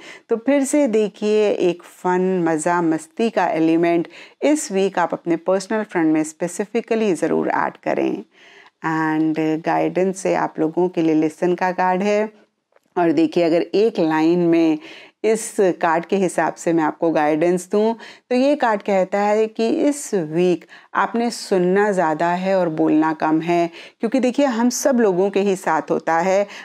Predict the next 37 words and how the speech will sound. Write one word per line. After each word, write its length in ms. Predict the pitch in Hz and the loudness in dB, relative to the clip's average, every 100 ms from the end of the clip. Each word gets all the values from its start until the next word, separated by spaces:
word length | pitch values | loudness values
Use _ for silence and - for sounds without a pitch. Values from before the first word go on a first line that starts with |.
| - | 0
हम 160 | 247 | 0
सामने 500 | 262 - 190 180 208 | 2 0 0 2 2
वाले 260 | 226 214 214 | 2 2 0
की 160 | 208 185 | 0 0
नहीं 200 | 170 156 | 2 0
सुनते 420 | - 156 151 170 | 0 0 2 2
हैं। 480 | 165 180 170 160 151 | 2 2 2 2 0
जो 200 | 185 185 | 0 0
भी 420 | 165 180 240 277 | 0 0 2 4
वो 440 | 240 196 190 190 190 | 2 2 2 2 0
कहना 320 | 175 175 196 | -2 0 0
चाह 240 | 196 196 190 | 0 0 0
रहे 120 | 196 | 2
होते 280 | 202 190 190 | 2 2 2
हैं 340 | 196 208 214 220 - - 214 | 2 2 0 -2 -14 -8 0
या 100 | 214 | 2
फिर 160 | 254 | 2
हमें 160 | 269 262 | 4 4
लगता 280 | 233 240 240 | 2 0 0
है 100 | 240 | 0
कि 120 | 254 | 2
वो 120 | 254 | 2
कह 280 | 254 220 240 | 2 0 0
सकते 360 | 226 170 - 180 | 0 -4 0 2
हैं, 440 | 180 196 185 170 170 - - | 4 4 2 0 -4 -18 -4
बिना 380 | 180 220 254 285 | 0 2 2 2
सुने 420 | 277 214 196 202 | 0 0 2 2
ही 260 | 202 233 208 | 2 0 0
हम 160 | 196 | 0
अपना 260 | 165 - 156 | -2 -2 -2
रिएक्शन 540 | 156 156 156 - 208 | 0 0 -2 -2 -2
दे 140 | 220 214 | 0 2
देते 260 | 208 208 | 0 0
हैं, 340 | 214 220 202 165 | -2 0 -2 0
बिना 340 | 170 175 190 | 0 2 0
सुने 480 | 202 - 160 170 170 | -2 -2 0 2 0
ही 420 | 175 208 226 190 | 2 2 2 0